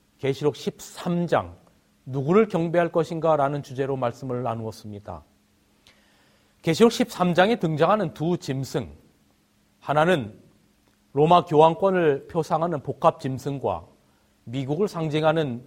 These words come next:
두 뿔 가진 새끼 양이 하나의 목적을 가지고 세상 역사의 마지막에 일할 것임을 함께 나누었습니다.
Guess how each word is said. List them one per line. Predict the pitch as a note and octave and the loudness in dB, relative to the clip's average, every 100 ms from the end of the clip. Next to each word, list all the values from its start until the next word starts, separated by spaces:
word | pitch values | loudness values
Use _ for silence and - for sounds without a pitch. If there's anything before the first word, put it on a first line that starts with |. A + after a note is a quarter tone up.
| - | -10
두 | C#3+ | -8
뿔 | B2 D#3+ | -4 0
가진 | D3 C#3 D3+ C3+ B2 | 2 2 0 -6 -12
새끼 | - - - F3+ C#3+ | -16 -14 -10 -4 -2
양이 | G#2+ B2+ F#2+ G2 _ _ _ _ _ | -2 -6 -12 -16 _ _ _ _ _
하나의 | - - G#3+ G#3 A3 | -12 0 6 10 10
목적을 | F3+ D3 D#3 D#3 | 8 2 0 -2
가지고 | D3+ A2 G#2 F2+ F#2+ _ _ _ _ _ _ _ _ | -2 -4 -6 -14 -16 _ _ _ _ _ _ _ _
세상 | - D#3 D#3 | -10 -4 -2
역사의 | D3+ D3 D3+ C#3+ | -2 2 2 4
마지막에 | C3 C3 C#3+ C3+ C3 C3 B2+ B2+ - | 2 0 0 -2 0 -2 -2 -8 -12
일할 | C#3 D3+ D#3+ D#3+ | -6 0 0 0
것임을 | D3 C3+ D3 C#3 C#3 C#3 - _ _ _ _ | -2 -4 -4 -2 -2 -2 -12 _ _ _ _
함께 | _ C3 B2 C3+ A#2+ | _ -14 -10 -6 -4
나누었습니다. | A2 A2 G2+ - G2+ F#2+ - - | -2 -4 -6 -12 -16 -18 -20 -20